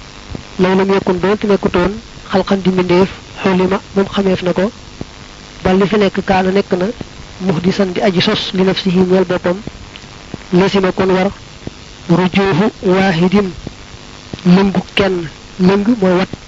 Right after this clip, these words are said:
ëpp doole, minal amrayni, ci yaari mbir ya, al mutasaawiyayni, yi aji yemoonte, duuna may mu ci lu fenn. Mu lëng nag, maanaam mu wat nag ëpp doole, li saahibin, ñeel am moroom, lahoo, ñeel ko,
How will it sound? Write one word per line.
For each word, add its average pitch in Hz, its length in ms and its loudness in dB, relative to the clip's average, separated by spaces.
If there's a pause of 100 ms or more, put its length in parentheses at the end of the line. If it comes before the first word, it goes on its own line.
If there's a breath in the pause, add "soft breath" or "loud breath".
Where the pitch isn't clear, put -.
(180)
ëpp 202 180 -2
doole, 180 240 0 (840)
minal 190 200 4
amrayni, 185 460 2
ci - 120 0
yaari 185 240 4
mbir 180 140 2
ya, 170 180 4 (880)
al 180 140 2
mutasaawiyayni, 190 1160 2
yi 202 80 2
aji 185 220 0
yemoonte, 185 480 2 (920)
duuna 185 320 2 (120)
may 190 180 4
mu 190 140 2
ci 196 100 2
lu 185 120 4
fenn. 175 200 -2 (1400)
Mu 175 140 2
lëng 196 140 4
nag, 190 200 2 (240)
maanaam 180 280 0
mu 180 60 2
wat 196 180 -2
nag 180 160 -2
ëpp 220 200 0
doole, 180 260 0 (260)
li 180 120 2
saahibin, 185 560 0
ñeel 190 180 4
am 185 100 0 (100)
moroom, 185 300 2 (120)
lahoo, 185 260 4
ñeel 180 240 2
ko, 202 160 0